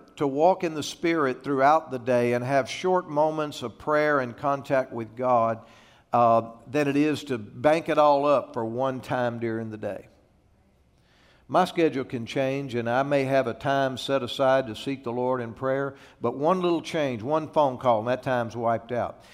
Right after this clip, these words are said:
But if I'm praying throughout the day and I'm stealing moments, drive time is really good for me. I spend a lot of time driving, a really great time. But just steal those moments to have prayer and contact with God.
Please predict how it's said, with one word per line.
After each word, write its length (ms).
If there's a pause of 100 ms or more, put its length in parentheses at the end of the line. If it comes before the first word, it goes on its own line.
(240)
But 180
if 180
I'm 300
praying 460
throughout 520
the 60
day 360
and 100
I'm 160
stealing 600
moments, 560
drive 580
time 280
is 140
really 180
good 260
for 120
me. 180
I 80
spend 280
a 40
lot 220
of 100
time 280
driving, 480 (200)
a 100
really 300
great 360
time. 360 (360)
But 120
just 240
steal 380
those 280
moments 520
to 100
have 300
prayer 320
and 120
contact 540
with 180
God. 400